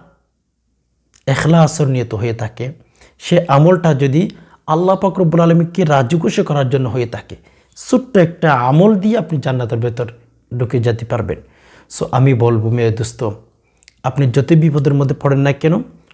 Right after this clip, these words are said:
বেশি বেশি আমল করবেন। ছোট্ট আমলের কারণে কিন্তু আপনার জীবন পর্যন্ত চেঞ্জ হয়ে যেতে পারে, পরিবর্তন হয়ে যেতে পারে। সেজন্য আসেন, যখনই বিপদের মধ্যে পড়ে যাইবেন, সে সময় যদি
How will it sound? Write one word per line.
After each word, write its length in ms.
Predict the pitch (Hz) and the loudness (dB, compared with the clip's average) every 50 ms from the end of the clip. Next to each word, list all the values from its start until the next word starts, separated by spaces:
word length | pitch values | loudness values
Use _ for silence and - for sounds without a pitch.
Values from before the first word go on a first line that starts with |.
| _ _ _ - 127 | _ _ _ -8 -2
বেশি 280 | 127 147 139 - 160 | 0 0 0 2 0
বেশি 240 | 143 120 - - 143 | -2 -2 -2 -2 -2
আমল 260 | 123 117 117 117 117 | -2 0 -2 -2 -4
করবেন। 360 | 117 117 123 107 101 - 64 - - _ _ _ _ _ _ | -4 -6 -8 -10 -8 -10 -12 -16 -16 _ _ _ _ _ _
ছোট্ট 400 | - - - 202 202 - - 208 | -14 -6 -6 -6 -6 -4 0 2
আমলের 400 | 196 180 160 160 170 185 196 175 | 4 6 6 6 4 4 2 0
কারণে 300 | 170 165 147 139 139 147 | 0 -2 -2 0 -2 -2
কিন্তু 440 | 143 - 175 165 170 170 180 208 - - _ _ _ _ _ _ | -2 -2 -2 -2 -2 -4 -6 -8 -8 -12 _ _ _ _ _ _
আপনার 440 | - 143 135 - - 147 135 123 113 | -6 -6 -6 -4 -2 -2 -2 0 0
জীবন 280 | 113 139 151 143 143 135 | 2 2 4 4 4 2
পর্যন্ত 420 | - - 127 113 117 127 120 117 | 0 -4 -4 -2 -2 -4 -4 -4
চেঞ্জ 480 | 123 113 - - 131 131 127 127 - - - | -6 -6 -4 -4 -2 -2 -2 -4 -8 -10 -6
হয়ে 140 | 147 135 123 | -4 -4 -2
যেতে 260 | 110 113 113 - 110 | -2 -4 -4 -6 -8
পারে, 240 | - - - - - - _ _ _ _ _ _ _ _ _ _ _ - | -8 -8 -10 -10 -12 -14 _ _ _ _ _ _ _ _ _ _ _ 2
পরিবর্তন 440 | 240 254 247 196 226 226 - 208 | 4 4 4 4 2 0 2 2
হয়ে 140 | 165 160 156 | 4 4 4
যেতে 240 | 135 135 135 - 123 | 2 2 -4 -6 -6
পারে। 200 | 117 117 107 - - - - _ _ _ - - _ - | -8 -6 -8 -8 -10 -14 -20 _ _ _ -20 -20 _ -14
সেজন্য 500 | - - 127 113 131 127 127 123 123 - | -8 -6 -4 -2 -2 -2 -2 -4 -6 -2
আসেন, 440 | - 113 107 - - 156 135 160 196 - - _ _ _ _ _ _ _ _ _ _ _ _ _ _ _ _ _ _ _ _ _ _ _ _ - 120 113 | -2 -2 -2 0 0 0 0 0 -4 -6 -12 _ _ _ _ _ _ _ _ _ _ _ _ _ _ _ _ _ _ _ _ _ _ _ _ -8 -4 2
যখনই 300 | 117 143 135 - 175 180 | 2 2 4 4 4 4
বিপদের 360 | 165 160 147 135 135 120 123 | 4 4 2 0 0 -2 -2
মধ্যে 200 | 123 123 120 131 | -2 -2 -4 -4
পড়ে 200 | - - 127 120 | -4 -4 -2 -2
যাইবেন, 440 | 110 117 120 117 107 127 147 196 208 - _ _ _ _ _ _ _ _ _ _ _ _ _ _ _ _ _ _ _ _ _ _ _ _ _ - | -2 0 -2 0 -2 -2 -4 -6 -8 -12 _ _ _ _ _ _ _ _ _ _ _ _ _ _ _ _ _ _ _ _ _ _ _ _ _ -4
সে 140 | - 165 147 | 0 2 2
সময় 240 | - 165 139 127 | 4 4 2 2
যদি 340 | 113 120 113 110 123 123 123 | 2 0 0 0 0 -2 -2